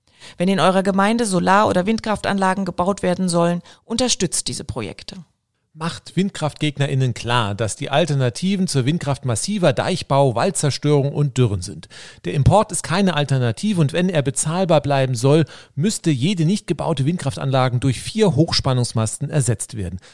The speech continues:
Speaker 2: Konfrontiert die WindkraftgegnerInnen und PolitikerInnen mit diesen Fakten. Infos zu Fake News wie angeblich schädlichem Infraschall findet ihr auf Folge Nummer sechzehn unseres Podcasts. Unterstützt PolitikerInnen und Menschen,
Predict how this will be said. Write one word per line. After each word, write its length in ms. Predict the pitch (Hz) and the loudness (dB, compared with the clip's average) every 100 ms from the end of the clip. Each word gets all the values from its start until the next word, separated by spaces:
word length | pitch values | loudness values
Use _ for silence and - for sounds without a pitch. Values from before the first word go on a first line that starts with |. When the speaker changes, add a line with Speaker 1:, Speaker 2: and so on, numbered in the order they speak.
| - | -8
Speaker 2:
Konfrontiert 640 | - 226 240 175 151 247 - | 0 2 2 0 0 0 2
die 100 | 147 | 2
WindkraftgegnerInnen 1000 | 190 - 147 - 139 131 - 135 135 127 - | 2 0 -2 2 0 0 0 2 2 0 -4
und 160 | - 208 | 0 4
PolitikerInnen 680 | 196 170 165 160 151 135 147 | 4 4 2 2 4 4 4
mit 160 | 196 | 2
diesen 240 | 131 110 151 | 0 -2 -2
Fakten. 460 | - - _ - _ _ _ - | -2 -2 _ -20 _ _ _ -8
Infos 420 | 247 - 220 - | -8 -4 -4 -2
zu 140 | 208 | -4
Fake 360 | - 139 127 - | 0 0 0 -2
News 300 | 110 107 - | -2 -2 -2
wie 120 | 151 | -2
angeblich 540 | 135 127 202 220 185 | -2 -2 -2 -2 -2
schädlichem 540 | - 196 233 190 - 165 | 0 0 -2 -6 -4 -4
Infraschall 640 | 170 185 156 143 143 139 | -4 -2 -2 0 2 2
findet 320 | - 185 185 | 0 -2 0
ihr 80 | 147 | -2
auf 80 | - | -2
Folge 220 | 143 135 | 0 0
Nummer 200 | 127 113 | 0 -2
sechzehn 460 | 98 113 - 127 117 | -2 -4 -2 -4 -4
unseres 320 | 101 135 - | -4 -4 -2
Podcasts. 640 | 110 - - - - - - _ _ - | -2 -4 -10 -16 -16 -18 -20 _ _ -4
Unterstützt 640 | 180 185 - 208 - - | 0 2 2 2 0 0
PolitikerInnen 720 | 160 180 196 156 117 98 90 90 | 2 2 2 0 0 -2 -4 -4
und 200 | 104 139 | -4 2
Menschen, 460 | 160 202 - 170 | 2 2 2 0